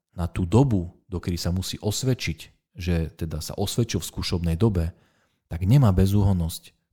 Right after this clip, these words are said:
To znamená, on nemôže vlastne vykonávať zdravotnícke povolanie. To znamená, že on čo, zavrie ambulanciu alebo si nájde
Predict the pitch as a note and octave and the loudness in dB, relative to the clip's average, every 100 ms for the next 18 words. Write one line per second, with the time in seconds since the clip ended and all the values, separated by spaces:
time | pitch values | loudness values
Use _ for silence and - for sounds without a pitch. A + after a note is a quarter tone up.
0 | - F2 G2+ G#2+ A2 A#2 B2 A2+ G#2+ - | -6 2 4 6 6 6 6 6 4 2
1 | F#2+ G2 B2 A2+ G2 F#2+ F#2+ - G#2 F#2 | 0 2 4 4 4 4 2 0 -2 -4
2 | - F2 F#2 F#2+ F2+ E2 F2+ F#2 F#2 G2 | -2 -2 2 2 2 0 0 2 4 4
3 | F#2+ G2 G2 G2 F#2+ - E2 E2+ E2+ G2 | 4 4 4 2 0 0 0 0 0 2
4 | G#2+ F2+ F2+ F2 F2+ A2 A2 D#2+ E2 - | 2 2 2 0 0 0 2 0 -4 -4
5 | F2+ F2+ F2+ | 0 0 2